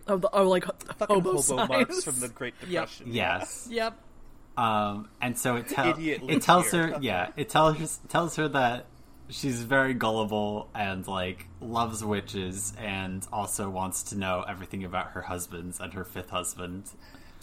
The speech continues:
Speaker 2: It's fucking, fucking, like, it's, it's like a, a square for friendly people and then a teapot for gullible
Speaker 1: <laughs>
Speaker 2: idiot.
Speaker 4: Yes.
Speaker 3: I do like when Granny Weatherwax,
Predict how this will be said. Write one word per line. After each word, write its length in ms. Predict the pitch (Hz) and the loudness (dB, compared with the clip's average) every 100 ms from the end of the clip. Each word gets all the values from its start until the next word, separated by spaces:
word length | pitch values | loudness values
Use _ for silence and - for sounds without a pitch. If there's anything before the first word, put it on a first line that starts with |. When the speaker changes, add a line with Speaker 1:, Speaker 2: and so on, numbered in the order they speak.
| - - - - - - - - | -16 -18 -20 -20 -20 -20 -20 -16
Speaker 2:
It's 120 | 170 | -8
fucking, 240 | 151 160 - 156 | -4 -2 -4 -4
fucking, 240 | 180 180 | -6 -2
like, 160 | 170 160 | -2 -2
it's, 200 | 160 - | -6 -8
it's 140 | 151 - | -6 0
like 200 | 156 151 | 0 4
a, 240 | 147 143 - - - - - | 4 4 -2 -20 -20 -20 -6
a 80 | 156 | -4
square 880 | - - - 135 131 131 160 220 - - | -4 -10 -8 -2 0 2 0 -2 -6 -8
for 600 | 165 139 131 131 127 127 - | -2 0 2 0 0 -4 -6
friendly 360 | - 123 135 190 | -4 -4 -4 -12
people 580 | - 113 - 120 127 170 - - - | -10 -12 -8 -6 -6 -8 -12 -14 -6
and 220 | 131 127 | -4 -2
then 460 | 135 131 131 131 131 | 0 0 -2 -6 -6
a 60 | 139 | -8
teapot 640 | - - 233 - 113 135 - - | -6 -8 -8 -6 -4 -4 -6 -4
for 580 | 135 123 127 131 139 - - 170 | -2 0 0 2 0 -2 -8 -6
gullible 420 | 117 110 113 170 | -2 -2 0 0
Speaker 1:
<laughs> 40 | |
Speaker 2:
idiot. 440 | 196 175 185 180 - 185 - | 0 -2 -2 -4 -4 -6 -4
Speaker 4:
Yes. 760 | 175 117 92 - - - - - - - - - - - | -4 -2 -2 -6 -10 -10 -12 -16 -20 -20 -20 -20 -20 -8
Speaker 3:
I 100 | 202 | -6
do 200 | 185 233 | -4 -2
like 200 | 208 196 | -2 -4
when 380 | 185 180 170 147 - - - - 147 | -4 -6 -6 -10 -14 -20 -20 -20 -10
Granny 220 | 156 151 | -8 -6
Weatherwax, 460 | 147 147 147 143 | -4 -4 -4 -6